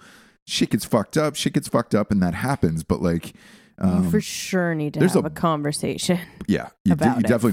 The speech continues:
Speaker 1: need to have a
Speaker 2: first.
Speaker 1: conversation. And there's a bunch of women who, uh, uh, are into that.
Speaker 2: Sure.
Speaker 1: Um, the dudes that are into that, that, like, you're going real close to the edge there where it's just like,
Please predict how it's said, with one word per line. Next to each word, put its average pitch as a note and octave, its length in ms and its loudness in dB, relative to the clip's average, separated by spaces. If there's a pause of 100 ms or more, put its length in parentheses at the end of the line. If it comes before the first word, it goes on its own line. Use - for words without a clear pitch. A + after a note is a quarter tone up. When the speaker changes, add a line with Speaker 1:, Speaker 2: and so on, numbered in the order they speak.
Speaker 1:
need D3 40 2
to - 20 2
have E2 100 0
a F#2+ 40 -2
Speaker 2:
first. - 60 -4
Speaker 1:
conversation. F2 520 0
And A2 100 0
there's A2 160 0
a G#2 40 2
bunch G#2 280 0
of G2 80 2
women E2+ 480 0
who, E2 420 2
uh, D2+ 420 -2 (380)
uh, C2 560 -6 (1000)
are E2+ 100 0
into G2+ 260 4
that. F#2+ 240 0 (500)
Speaker 2:
Sure. F3 340 -2 (180)
Speaker 1:
Um, E2+ 480 0 (300)
the G2 120 -2
dudes F3+ 460 0
that C3 120 2
are G#2 80 2
into F#2 260 0
that, D2+ 340 -4
that, - 180 -8
like, G2 240 -2 (240)
you're E3 180 -4
going D#3 680 0
real C3+ 280 2
close F2+ 420 0
to - 120 -2
the D2 200 0
edge D2+ 280 0
there C2 300 -2
where C#2 200 0
it's - 220 -4
just - 260 -2
like, D2+ 340 -4